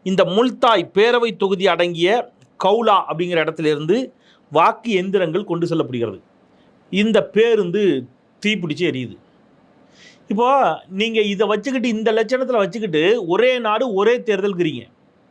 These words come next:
உத்தரப்பிரதேசத்துல இன்னொரு நீங்க காட்டுறேன் பாருங்க. நீங்க உத்தரப்பிரதேசத்துல கையில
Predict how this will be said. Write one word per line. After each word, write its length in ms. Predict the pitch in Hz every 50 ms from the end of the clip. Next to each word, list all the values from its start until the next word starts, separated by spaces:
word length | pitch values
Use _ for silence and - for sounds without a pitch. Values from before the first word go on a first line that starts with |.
| _ _ _ _ _ _ -
உத்தரப்பிரதேசத்துல 800 | 139 156 160 - 262 254 214 240 226 214 202 180 156 165 175 196
இன்னொரு 240 | 214 214 196 202 202
நீங்க 280 | 185 190 180 175 185 180
காட்டுறேன் 160 | 175 175 147
பாருங்க. 280 | 131 120 117 113 107 101
நீங்க 120 | 90 87 _ _ _ _ _ _ _ _ _ _ _ _ _ _ _ _ _ _ _ _ _ _ _ _ _ -
உத்தரப்பிரதேசத்துல 1120 | 165 180 175 277 269 269 262 240 226 208 190 165 147 143 147 143 143 170 202 - 196 - _ _ _ _ - -
கையில 640 | 196 220 269 285 285 262 196 170 180 202 233 247 -